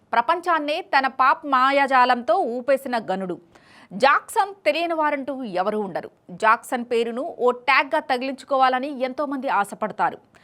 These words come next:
ఈ రకంగా ఇండియన్ మైకేల్ జాక్సన్గా ప్రభుదేవాకి ఆ గుర్తింపు ఉంది. అతడి డాన్సులను గుర్తించి చిత్ర పరిశ్రమ అలా పిలుచుకుంటుంది. అయితే, చైనా ప్రేక్షకుల దృష్టిలో ఇండియన్ మైకేల్ జాక్సన్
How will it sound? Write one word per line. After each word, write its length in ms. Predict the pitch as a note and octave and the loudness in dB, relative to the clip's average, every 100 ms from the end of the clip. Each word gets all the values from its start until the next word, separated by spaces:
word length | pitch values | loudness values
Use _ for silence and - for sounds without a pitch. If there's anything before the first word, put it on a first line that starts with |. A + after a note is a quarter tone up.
| _ _ - | _ _ -6
ఈ 120 | C4 | 0
రకంగా 500 | C4+ D#4+ G4 F#4+ F#4+ - _ - | 0 0 2 2 2 -6 _ -4
ఇండియన్ 500 | C#4 F#4+ G4+ F#4 A#3 | -2 2 4 4 2
మైకేల్ 400 | G#3 D4+ F4+ F4 | 2 2 0 2
జాక్సన్గా 480 | D4+ D4 D4+ C4+ C4+ | 2 2 -4 2 2
ప్రభుదేవాకి 840 | C4 B3+ C4 C#4+ C4 B3 C4+ F#4 - | 4 0 0 -2 0 0 -2 -10 0
ఆ 100 | A3+ | 0
గుర్తింపు 480 | G#3 G#3 G#3 A#3+ A#3 | 0 -4 -6 -10 -8
ఉంది. 260 | E3+ D#3 - _ _ | -8 -10 -14 _ _
అతడి 280 | A3 A#3 A3+ | 0 0 -2
డాన్సులను 520 | G3+ G3 C4 D4 C4 | 2 2 2 -4 -8
గుర్తించి 560 | G3 G#3 G#3 B3+ G4+ C#5 - _ - | -4 -6 -6 -10 -8 -10 -14 _ -6
చిత్ర 200 | G4 A4 G4+ | -2 2 2
పరిశ్రమ 500 | F4 E4+ C#4+ C#4+ - - | 2 -2 -2 -2 -2 2
అలా 160 | G#3+ | 2
పిలుచుకుంటుంది. 760 | B3 C4 B3 - A3 F#3+ D#3 - _ - | 2 -4 -10 -10 -8 -8 -10 -16 _ -6
అయితే, 420 | G3 G3 F4+ F4 - - _ D4+ | -6 -2 -4 -4 -10 -20 _ 2
చైనా 260 | D#4 F4+ | 2 -2
ప్రేక్షకుల 500 | F4 - C4+ - C#4 | -2 -4 -6 -8 -6
దృష్టిలో 540 | B3 A3+ - B3+ D4+ G4+ - | -4 -6 -8 -2 -2 -4 -8
ఇండియన్ 480 | A#3 B3+ D4+ C#4 G#3 | -6 -2 -2 -2 0
మైకేల్ 380 | G3 A3+ C4+ | 0 -2 -4
జాక్సన్ 460 | A#3 A3 A3 E4 | 0 0 0 -2